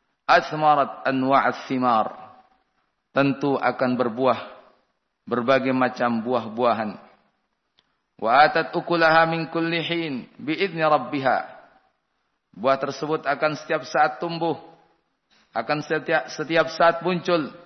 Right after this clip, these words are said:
dengan izin Allah Azza wa Jal. Asluha thabitun fi qararil qalb, wa far'uha muttasilun bisidril mun-, bisidratil muntaha.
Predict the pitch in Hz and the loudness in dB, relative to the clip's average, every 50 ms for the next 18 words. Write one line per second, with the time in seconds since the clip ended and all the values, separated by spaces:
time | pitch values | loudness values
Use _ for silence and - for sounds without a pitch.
0 | _ _ _ _ _ - 123 135 139 135 135 120 127 123 135 131 117 - 127 135 | _ _ _ _ _ -6 -2 0 2 0 0 -2 -4 -4 -4 -4 -4 -2 -4 -2
1 | 131 127 120 104 92 117 123 113 104 - 123 117 117 113 110 120 117 104 85 - | 0 0 0 0 0 -2 -4 -4 -4 -4 -2 -2 -2 -2 -2 -4 -6 -6 -8 -12
2 | _ _ _ _ _ _ _ _ _ _ _ _ _ _ _ _ _ - 104 113 | _ _ _ _ _ _ _ _ _ _ _ _ _ _ _ _ _ -4 -4 -4
3 | 120 - - 120 123 135 127 127 127 127 120 113 - - 135 139 139 135 123 135 | -4 -4 -8 -8 -4 -4 0 2 4 4 4 2 0 0 2 2 2 2 2 -2
4 | 120 - 131 131 127 123 - 139 135 131 - - 143 147 151 156 156 156 160 156 | -6 -4 -4 -2 -2 -4 -4 -6 -8 -6 -2 0 2 4 6 4 4 4 0 -4
5 | 151 - 170 165 160 - - - - - - _ _ _ _ _ _ _ _ _ | -2 2 2 4 4 2 -4 -8 -18 -20 -20 _ _ _ _ _ _ _ _ _
6 | _ _ _ - 113 120 117 135 131 131 123 131 135 127 127 127 123 120 123 117 | _ _ _ -4 -4 -2 0 0 0 0 0 -2 -2 0 2 0 0 0 -4 -8
7 | - - - - 135 131 - 135 131 123 127 123 120 120 123 117 - 139 131 113 | -10 -14 -8 -6 -6 -6 -4 -8 -6 -6 -4 -6 -4 -6 -6 -8 -8 -10 -8 -6
8 | 120 120 117 117 117 117 110 107 110 110 - 131 110 120 120 117 - 120 113 113 | -6 -4 -2 -2 -2 -2 -4 -6 -8 -8 -8 -8 -4 -2 -4 -4 -2 -4 -4 -2
9 | 113 107 104 - 110 104 104 104 - - - - | -2 -4 -4 -2 -2 0 0 0 -2 -4 -8 -18